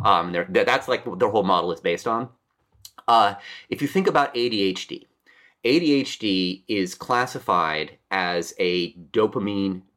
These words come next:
deficiency. Because of my work with glutamate, I wonder if it's more a, uh, glutamate surfeit, right? So that it might be neurotransmitters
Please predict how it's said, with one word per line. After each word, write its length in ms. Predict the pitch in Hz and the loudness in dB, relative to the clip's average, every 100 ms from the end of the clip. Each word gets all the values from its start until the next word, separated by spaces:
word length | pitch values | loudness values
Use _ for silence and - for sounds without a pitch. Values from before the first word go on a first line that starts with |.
| - | -8
deficiency. 720 | 101 - 92 67 - - - _ _ _ _ _ _ _ | -4 -4 -4 -8 -14 -16 -18 _ _ _ _ _ _ _
Because 320 | 101 - 127 | -10 0 0
of 100 | 143 | 2
my 120 | 123 117 | -2 2
work 220 | 113 110 | 2 2
with 180 | 107 - | -4 -2
glutamate, 480 | 202 156 110 110 - | 0 0 0 0 0
I 80 | |
wonder 400 | 98 110 120 120 | 0 0 2 2
if 180 | 107 - - | 0 -2 -12
it's 220 | 104 98 | -12 -10
more 720 | 95 98 107 110 107 104 101 101 _ _ _ 101 | -12 -8 0 2 4 4 2 -6 _ _ _ 0
a, 420 | 92 90 90 - _ _ _ - | 2 0 -2 -6 _ _ _ -4
uh, 260 | 92 85 85 90 _ | 0 0 -4 -10 _
glutamate 640 | 98 110 123 107 98 92 - _ | -4 -2 0 2 0 -2 -10 _
surfeit, 600 | - - 131 113 - - - | -14 -2 0 0 -2 -10 -6
right? 260 | 87 98 98 | -2 -2 -2
So 180 | - 92 | 0 0
that 180 | 95 98 | 2 0
it 80 | |
might 240 | 92 101 101 | 0 -2 -2
be 180 | 95 90 | -2 0
neurotransmitters 880 | 110 107 - 104 92 98 90 85 | 0 0 0 -2 -2 0 0 -2